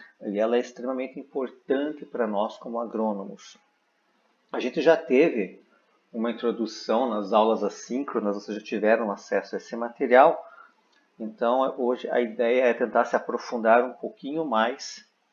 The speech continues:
dentro da, da acarologia. Então, o que que a gente vai abordar,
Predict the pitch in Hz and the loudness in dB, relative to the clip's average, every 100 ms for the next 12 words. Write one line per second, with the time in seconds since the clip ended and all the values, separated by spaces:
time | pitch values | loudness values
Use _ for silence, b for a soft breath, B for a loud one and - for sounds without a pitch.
0 | _ _ _ _ _ - 104 113 120 117 | _ _ _ _ _ -10 -2 0 -2 -4
1 | 123 120 117 113 117 113 113 - 117 113 | 6 10 12 10 8 8 6 6 0 2
2 | 120 110 101 110 95 - _ _ _ _ | 0 -2 -4 -2 -4 -6 _ _ _ _
3 | _ _ _ _ 135 160 185 202 - 180 | _ _ _ _ -6 -2 -2 -2 2 4
4 | 190 147 143 120 107 120 139 - - | 4 4 4 4 10 12 12 8 -8